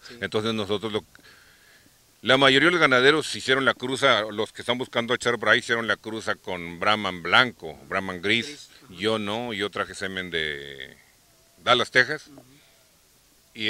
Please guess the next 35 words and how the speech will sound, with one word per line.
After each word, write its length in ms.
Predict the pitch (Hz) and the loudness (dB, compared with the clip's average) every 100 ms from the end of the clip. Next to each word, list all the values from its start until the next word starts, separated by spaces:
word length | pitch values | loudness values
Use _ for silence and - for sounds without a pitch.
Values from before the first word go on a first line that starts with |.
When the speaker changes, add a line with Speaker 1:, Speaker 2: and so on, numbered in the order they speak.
| - | 0
Speaker 2:
e 80 | 110 | 0
inseminé 640 | 110 113 104 101 104 110 | 0 0 -2 -2 0 0
Charolais, 560 | - 110 98 95 107 - | 0 -2 0 0 0 -2
pero 240 | 131 113 101 | -4 -2 -4
con, 400 | - 95 90 87 - | -8 -10 -10 -14 -14
con 180 | 98 | -12
Brahman 320 | 95 101 110 101 | -10 -10 -10 -10
rojo 320 | 107 104 143 | -10 -10 -14
y 60 | |
me 180 | 123 107 | -12 -8
da 320 | 104 104 101 87 _ _ _ _ _ _ _ _ | -6 -8 -10 -18 _ _ _ _ _ _ _ _
color 300 | 101 90 87 | -10 -8 -8
aquel. 300 | 85 85 80 98 _ _ 113 - | -10 -10 -12 -14 _ _ -20 -20
Speaker 1:
El 120 | 135 123 | -18 -16
rojito, 320 | 123 107 87 | -16 -14 -14
Speaker 2:
color 180 | 87 92 | -14 -14
de 80 | |
Speaker 1:
el 80 | 123 | -14
Speaker 2:
aquel 160 | 123 85 | -14 -16
rojo 300 | 82 82 87 | -18 -18 -20
que 80 | - | -20
está 160 | - 78 | -20 -18
allá. 180 | 71 67 _ _ _ _ | -18 -20 _ _ _ _
Speaker 1:
No, 180 | 117 190 | -10 -8
Speaker 2:
Es 100 | - | -8
el 100 | 185 | -10
color 240 | 131 87 | -12 -12
Speaker 1:
no 140 | 131 143 | -8 -6
Speaker 2:
que 60 | |
Speaker 1:
tan 200 | 160 147 | -4 -4
Speaker 2:
da. 80 | 139 | -4
Speaker 1:
bayos. 360 | 170 165 131 - - | -4 -6 -12 -16 -16
Speaker 2:
No 360 | 101 98 90 85 | -10 -8 -8 -8
tan 220 | 95 90 | -8 -6
bayos. 340 | 78 71 87 | -4 -4 -6